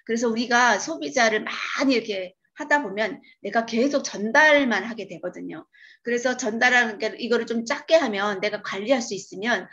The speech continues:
한 다섯 명에서 제가 한 스물다섯 명 정도는 충분히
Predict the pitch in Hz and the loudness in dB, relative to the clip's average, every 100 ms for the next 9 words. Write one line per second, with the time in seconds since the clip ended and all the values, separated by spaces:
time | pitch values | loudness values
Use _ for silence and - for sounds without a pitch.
0 | - - 269 254 254 302 285 262 240 202 | -20 -8 -4 -4 -4 -4 0 2 0 -2
1 | 190 196 233 247 277 277 277 381 392 349 | -4 -6 -2 0 0 -2 -2 -2 2 4
2 | 320 277 247 220 202 202 208 196 _ _ | 4 2 2 -2 -2 -2 -4 -6 _ _
3 | - 320 311 240 214 190 143 | -8 -4 -2 0 -2 -4 -10